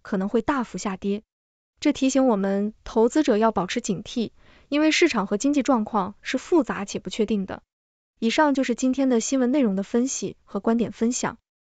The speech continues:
我希望通过幽默而轻松的方式为大家呈现这些新闻，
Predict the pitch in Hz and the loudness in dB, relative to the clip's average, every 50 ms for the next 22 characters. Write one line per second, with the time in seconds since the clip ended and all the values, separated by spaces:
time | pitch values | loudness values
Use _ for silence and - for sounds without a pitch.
0 | _ _ _ _ _ - 233 226 - 311 311 320 302 277 277 302 302 294 277 254 | _ _ _ _ _ -2 0 0 2 4 4 4 4 2 2 0 2 2 4 4
1 | 247 277 285 294 294 285 247 - 196 202 220 - - 262 269 - 277 277 262 214 | 4 4 4 4 4 4 4 4 2 0 -2 -2 0 -2 0 2 2 2 2 0
2 | - 208 196 208 214 - - 196 185 - - _ 226 220 220 226 220 220 220 220 | 0 0 -2 0 -2 -2 -2 -4 -4 -4 -2 _ 0 2 2 2 0 0 0 -2
3 | - - 185 196 - 226 208 202 202 - 202 196 - 220 220 220 202 170 143 - | -2 -4 -4 -2 0 0 0 0 -2 -4 -6 -4 -2 -2 0 0 0 -2 -4 -6